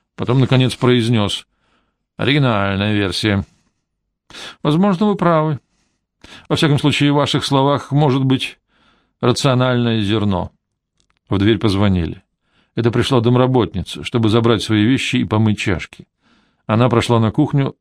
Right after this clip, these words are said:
Дронго извинился и отправился следом за ней. Она как раз взяла чашки, когда он вошёл. «Положите чашки обратно», — попросил Дронго. «Если вы разобьёте вторую чашку, я буду считать себя виноватым».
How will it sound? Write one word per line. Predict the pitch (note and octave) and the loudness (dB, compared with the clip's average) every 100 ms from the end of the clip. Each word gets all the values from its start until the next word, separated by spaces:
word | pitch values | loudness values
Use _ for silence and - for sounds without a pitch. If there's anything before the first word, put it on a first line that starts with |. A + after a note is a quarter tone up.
| - | -4
Дронго | A#2 A2 G#2 | 0 2 2
извинился | G2 A2 B2+ D3+ - | 2 0 0 0 0
и | C#3 A#2+ | 0 0
отправился | A2 A2+ B2 B2 B2 | 0 0 2 0 -2
следом | - A#2 G#2+ G#2+ | -2 0 2 0
за | G#2+ | 2
ней. | G#2 E2 - _ _ _ _ _ _ _ - | 0 -2 -8 _ _ _ _ _ _ _ -6
Она | G#2+ B2 | 0 0
как | A#2 A#2+ | 0 0
раз | A#2+ G#2 | 2 2
взяла | F#2+ A#2 | 2 0
чашки, | G#2+ D#3 - G2+ | 0 -2 -2 -2
когда | A2+ A2+ | 0 2
он | A#2 | 2
вошёл. | A2+ - G2+ F2 _ _ _ _ _ _ | 0 -2 -4 -4 _ _ _ _ _ _
«Положите | - A2+ A#2 F#2+ | -2 0 2 0
чашки | F#2 G2 - | -2 -4 -2
обратно», — | F#2 F#2 F#2 - - _ _ | -2 -2 -4 -6 -16 _ _
попросил | - G2 G2 A2 | -6 -4 -2 -2
Дронго. | F#2 G2 F2 F2+ _ _ _ _ - | 0 -2 -4 -8 _ _ _ _ -8
«Если | - B2 | -2 2
вы | A#2+ | 2
разобьёте | A#2 B2 A#2+ | 2 0 0
вторую | F#2+ B2 D3+ A#2 | 0 2 2 2
чашку, | G#2 E2+ - | -2 -4 -4
я | G#2 | -2
буду | A#2+ B2+ | 0 0
считать | - C#3+ - | 0 -2 0
себя | B2 | 0
виноватым». | B2 B2+ A#2 F2 - | 0 0 -2 -4 -8